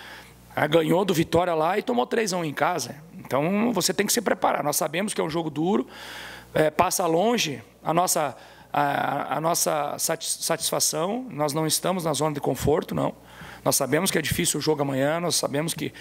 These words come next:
que vamos ter que jogar mais, vamos ter que competir mais, vamos ter que correr mais, vamos ter que fazer tudo a mais do que a gente vem fazendo. Então esse é o nosso foco e respeitar o, o adversário,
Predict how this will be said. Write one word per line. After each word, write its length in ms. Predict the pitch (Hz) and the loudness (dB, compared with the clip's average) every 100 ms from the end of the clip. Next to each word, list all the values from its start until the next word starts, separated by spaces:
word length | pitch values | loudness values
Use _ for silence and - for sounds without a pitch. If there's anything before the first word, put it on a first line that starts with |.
| - - - | -16 -16 -6
que 80 | - | 2
vamos 220 | 156 160 | 2 4
ter 100 | 165 | 0
que 80 | - | 2
jogar 240 | 147 139 | 2 2
mais, 360 | 131 139 165 156 | 2 0 0 -2
vamos 160 | 151 | -4
ter 80 | 156 | -4
que 60 | - | -4
competir 380 | 147 - - 135 | -2 -2 -2 0
mais, 360 | 139 156 170 | 2 2 -2
vamos 160 | 156 151 | -4 -4
ter 80 | 147 | -2
que 40 | |
correr 220 | 147 151 | 0 2
mais, 420 | 135 151 175 - - - - - - - | 2 0 0 -6 -8 -16 -20 -18 -6 2
vamos 220 | 185 220 | 4 4
ter 100 | 247 | 2
que 80 | - | 2
fazer 240 | 226 262 | 0 2
tudo 220 | - 311 | 2 4
a 40 | 240 | 4
mais 400 | 180 139 - - | 2 0 -2 -4
do 80 | 143 | -4
que 100 | 165 | -2
a 40 | 147 | 0
gente 200 | 165 156 | 0 -2
vem 140 | 175 | -2
fazendo. 460 | 185 170 131 123 - - - - - - - | -2 -2 -4 -8 -16 -18 -16 -16 -18 -16 -4
Então 340 | 139 139 160 156 | -2 2 2 2
esse 220 | 175 196 | 0 0
é 20 | |
o 40 | |
nosso 260 | 180 180 - | 2 2 2
foco 340 | 175 196 - | 2 0 0
e 60 | 254 | -2
respeitar 500 | 254 - - - 214 | 0 0 -2 2 2
o, 280 | 226 202 151 - - - - - - - | 2 2 -2 -8 -20 -20 -20 -20 -8 0
o 60 | |
adversário, 880 | 160 170 185 160 - 160 196 208 156 | 2 2 2 2 2 0 2 0 0